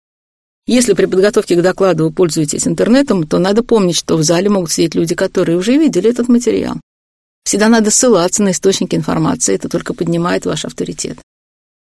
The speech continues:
Если вы не помните, кому принадлежит хорошая и нужная цитата, то можно спокойно признаться в этом. «Я не помню, кто сказал, но сказал-то как хорошо».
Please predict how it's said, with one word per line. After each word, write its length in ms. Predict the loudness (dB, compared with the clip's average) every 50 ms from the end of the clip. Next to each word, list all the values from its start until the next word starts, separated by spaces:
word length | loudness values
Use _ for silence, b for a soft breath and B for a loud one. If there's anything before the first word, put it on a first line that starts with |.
| _ _ _ _ _ _ _ 0
Если 240 | 0 2 2 4
вы 100 | 4 6
не 120 | 6 4 4
помните, 420 | 4 4 2 2 2 0 0 -2
кому 240 | 0 0 0 0 0
принадлежит 400 | 0 0 0 0 2 2 0 0
хорошая 460 | 0 0 2 2 2 2 0 0 0
и 20 | 0
нужная 260 | 0 0 0 -2 -2
цитата, 480 | -2 -2 -2 0 0 2 2 0 0
то 140 | 0 0 0
можно 240 | 0 0 0 -2 -2
спокойно 460 | -4 -4 -4 -2 0 2 2 2 2
признаться 480 | 0 0 0 2 0 0 -2 -2 -2 0
в 40 | 0
этом. 280 | 0 -2 -4 -8 -8 _ _ _ _ _ _ _
«Я 120 | 0 2 4
не 80 | 4
помню, 260 | 4 4 4 4 2 2
кто 140 | 0 -2
сказал, 400 | -2 -2 0 0 2 2 2 0
но 80 | 0 -2
сказал-то 440 | -4 -2 -2 -2 0 0 -2 -2 -4
как 220 | -8 -8 -8 -6
хорошо». 420 | -6 -6 -4 -4 -4 -6 -6 -8